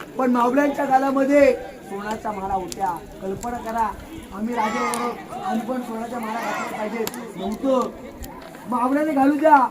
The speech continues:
पण आमचं जे नेहमीप्रमाणे राहणीमान आहे, त्याप्रमाणे दरबारात आलं.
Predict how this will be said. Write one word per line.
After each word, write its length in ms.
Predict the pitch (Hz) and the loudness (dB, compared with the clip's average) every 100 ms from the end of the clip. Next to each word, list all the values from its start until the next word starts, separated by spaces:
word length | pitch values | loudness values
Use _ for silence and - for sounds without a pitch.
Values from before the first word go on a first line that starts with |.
| - - - | -2 -14 -8
पण 120 | 262 262 | -4 -2
आमचं 360 | 240 240 294 | -2 0 0
जे 160 | 285 285 | 2 2
नेहमीप्रमाणे 680 | 269 262 269 262 262 262 269 | 2 0 -2 -2 -2 -4 -4
राहणीमान 440 | 240 247 254 247 | -2 0 0 0
आहे, 180 | 240 220 262 - - | -2 -4 -8 -16 -10
त्याप्रमाणे 840 | 208 208 196 190 196 202 185 - 160 | -8 -8 -6 -6 -8 -10 -12 -12 -12
दरबारात 420 | 160 165 175 - | -10 -8 -10 -12
आलं. 160 | 139 | -14